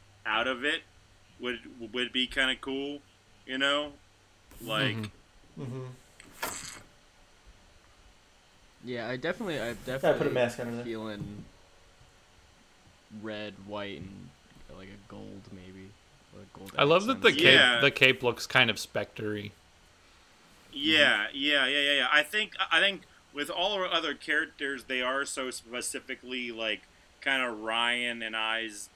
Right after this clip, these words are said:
Speaker 1: designs, like, our aesthetics, and having this one character who
Speaker 3: Mm-hmm.
Speaker 1: is very, very much, like, from the old school sixties, seventies, like, just, like,
Speaker 4: Mm-hmm.
Speaker 1: superhero classic character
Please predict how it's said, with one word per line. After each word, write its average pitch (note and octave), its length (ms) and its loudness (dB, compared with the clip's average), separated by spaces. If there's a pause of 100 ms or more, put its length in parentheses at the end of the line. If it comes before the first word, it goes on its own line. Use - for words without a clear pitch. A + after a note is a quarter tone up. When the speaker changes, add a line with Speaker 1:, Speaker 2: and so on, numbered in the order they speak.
Speaker 1:
designs, A2 760 -6
like, A2 140 -8 (120)
our A2+ 220 0
aesthetics, A2 800 -4 (340)
and A2 100 -8
having B2 360 -2
this A2+ 180 -6
one A#2 420 -8
character A#2 600 -4
who A#2 120 -6
Speaker 3:
Mm-hmm. A2 100 -4
Speaker 1:
is F#2+ 140 -10
very, A2+ 640 -2 (340)
very A#2 360 -4
much, A2 460 -6
like, G2+ 180 -6
from A#2 280 -10
the A2 140 -10
old A2+ 420 -8
school A2 760 -8 (280)
sixties, A#2 640 -6
seventies, G#2+ 960 -6
like, G2+ 280 -4 (200)
just, G#2 240 -10
like, F#2+ 300 -6
Speaker 4:
Mm-hmm. C3 300 -6
Speaker 1:
superhero G2+ 720 -10
classic A2 640 -4
character B2+ 600 -4